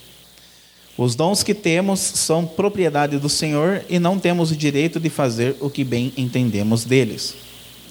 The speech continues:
Certo? Nós trabalhamos para Deus. Seja aqui na igreja,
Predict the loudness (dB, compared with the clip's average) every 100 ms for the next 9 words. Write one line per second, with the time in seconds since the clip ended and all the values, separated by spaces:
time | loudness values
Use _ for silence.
0 | -20 -20 -20 _ _ -20 -16 -2 2 2
1 | 2 -4 -8 -16 -20 -20 -14 -4 -2 -2
2 | -2 -2 -2 0 0 -2 -4 -2 -2 0
3 | -2 -2 -2 -6 -14 -18 -20 -20 -20 -20
4 | -14 -4 0 2 2 -2 -2 -2 -2 2
5 | 2 4 2 -2